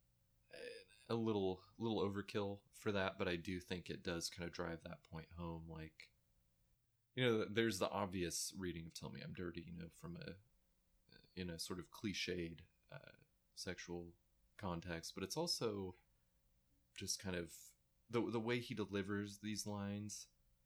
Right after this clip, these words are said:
"You hold me so carelessly close" is a little on the nose, I think, but the "Tell me I'm dirty," oh, it's so forced and, and raw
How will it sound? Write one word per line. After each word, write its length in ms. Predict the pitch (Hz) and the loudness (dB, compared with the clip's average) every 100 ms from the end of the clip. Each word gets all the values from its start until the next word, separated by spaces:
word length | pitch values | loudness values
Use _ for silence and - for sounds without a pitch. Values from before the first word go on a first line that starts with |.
| _ _ _ _ _ _ _ _ - | _ _ _ _ _ _ _ _ -4
"You 140 | 113 | -2
hold 120 | 123 131 | 0 0
me 80 | |
so 180 | 110 - | 0 0
carelessly 480 | 92 98 90 - 92 | 0 0 0 -2 -6
close" 520 | - 92 87 - - | -4 -2 -2 -2 -2
is 140 | 90 90 | -2 -2
a 40 | |
little 440 | 87 87 82 82 82 _ _ _ _ _ _ _ _ 98 | -2 0 0 -2 -8 _ _ _ _ _ _ _ _ 0
on 160 | 92 | 2
the 80 | 87 | 2
nose, 400 | 87 87 104 123 | 0 0 0 -2
I 80 | 127 | -4
think, 420 | 147 160 170 - _ _ _ _ - | -4 -4 -6 -12 _ _ _ _ 0
but 140 | 92 | 0
the 60 | 92 | 0
"Tell 180 | - 117 | -2 0
me 120 | 104 | 2
I'm 160 | 87 85 | 0 0
dirty," 540 | 87 85 85 80 76 _ _ _ _ _ _ _ _ _ - | 0 0 0 -4 -6 _ _ _ _ _ _ _ _ _ 0
oh, 120 | 113 | 2
it's 220 | 107 113 | 4 2
so 220 | - 120 | 4 4
forced 760 | - - 95 87 - - - - _ _ _ _ _ _ _ _ _ _ _ _ _ | 4 0 0 0 -2 -4 -6 -8 _ _ _ _ _ _ _ _ _ _ _ _ _
and, 200 | 87 85 | -2 -2
and 400 | 85 85 82 82 85 | 0 0 -2 -2 0
raw 480 | 82 82 80 80 | 2 4 2 -2